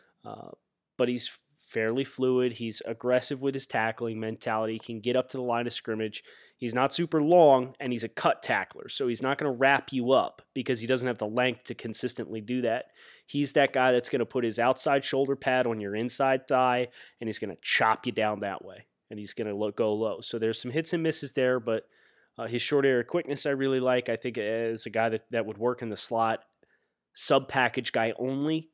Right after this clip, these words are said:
Trajan Bandy, you know, those are the kinds of guys that typically get available, and then you got developmental guys, uh, as well. Harrison Hand is an outside guy and a potential s-, conversion to safety.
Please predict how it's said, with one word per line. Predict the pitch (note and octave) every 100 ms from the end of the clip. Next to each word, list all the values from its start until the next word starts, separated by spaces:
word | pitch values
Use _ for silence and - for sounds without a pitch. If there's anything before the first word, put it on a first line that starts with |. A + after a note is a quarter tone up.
| _ _ _ _
Trajan | - C3+ B2 A2
Bandy, | B2 B2 A#2+
you | G#2
know, | G#2+
those | G#2 C3 B2+
are | B2
the |
kinds | B2 B2+ A2+
of |
guys | A2 A2 -
that | G#2+
typically | - C3 A2+ A#2 A2+
get | A2
available, | A#2 A#2+ A2 G#2+
and | G#2+
then | A2
you | A2
got | A2
developmental | A2 A2 A2 G#2+ A2 G#2+
guys, | G#2 C#3 - - _ _ _ _ -
uh, | A2+ -
as | A#2+ A2
well. | A2 A2 - _ _ _ -
Harrison | D3 D#3 - C3
Hand | A2 C3+ C#3 B2
is | A2+
an | A2+
outside | A2+ B2+ - D3 C3 B2+
guy | A#2+ B2+
and | A2+
a |
potential | G#2 - A#2+ A#2+ A2+
s-, | G#2 -
conversion | - A#2 A2+ A#2+ A#2+ G#2
to |
safety. | - B2 B2+ - C#3+ C#3